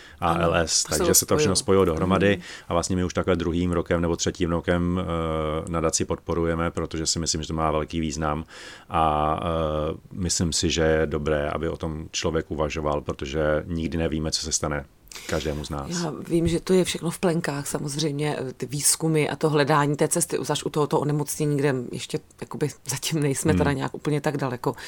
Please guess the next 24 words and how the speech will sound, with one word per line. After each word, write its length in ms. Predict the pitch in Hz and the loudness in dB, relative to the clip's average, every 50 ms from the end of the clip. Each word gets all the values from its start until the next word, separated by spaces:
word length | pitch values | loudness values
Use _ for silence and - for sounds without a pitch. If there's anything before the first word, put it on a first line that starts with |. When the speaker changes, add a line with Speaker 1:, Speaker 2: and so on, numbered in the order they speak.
| - - - - - - - - - - | -12 -12 -12 -12 -14 -14 -16 -8 0 2
Speaker 1:
Ale 200 | 165 160 170 - | 4 4 4 2
už 120 | - 165 - | 2 2 0
se 100 | - 165 | 2 2
třeba 240 | - - 160 185 170 | 2 0 2 2 2
zkouší, 440 | - - - 151 156 - - 262 | 2 2 2 0 2 2 2 4
jestli 200 | 240 196 - - | 4 4 4 4
ten 200 | 185 - 175 170 | 2 2 4 4
dech 200 | 165 165 156 - | 4 2 2 0
může, 280 | 165 165 170 165 165 165 | -2 0 0 2 2 2
já 100 | 151 147 | 2 2
nevím, 260 | 139 143 156 147 143 | 0 0 0 -2 -2
prodloužit 460 | - - 160 151 160 151 147 143 - | -2 -2 0 2 2 0 0 -2 -6
kvalitu 420 | - - 143 135 131 139 - - 143 | -6 -4 -2 -2 -2 -2 -4 -4 -4
života. 360 | 123 143 127 143 147 - 143 | -4 -2 -2 -2 0 0 -2
Už 140 | - - - | -2 -2 -2
jsou 80 | - 180 | -2 0
nějaké 300 | 190 202 196 - 190 190 | 0 0 0 0 0 0
drobné 400 | 156 180 180 160 151 175 170 170 | 2 2 2 4 4 6 4 4
výsledky 560 | 147 151 - - - 165 - - - 180 160 - - - - - - - | 4 2 -2 0 -2 -2 -2 2 2 2 2 2 -2 -10 -10 -10 -6 0
minimálně 380 | 180 185 190 196 196 208 226 226 | 2 4 4 6 6 6 6 4
subjektivního 680 | - 262 220 - 233 - - 202 160 175 170 170 175 | 4 4 2 2 0 2 2 2 4 4 4 4 4
rázu 320 | 160 151 143 151 180 214 240 - | 4 4 4 4 2 0 -2 -4
třeba 240 | - - 190 180 175 - | -4 -4 0 0 0 0
pacientů? 720 | 165 165 - - 180 170 160 156 - - 147 151 175 196 | 0 -2 0 0 0 0 -2 -4 -6 -10 -12 -12 -12 -14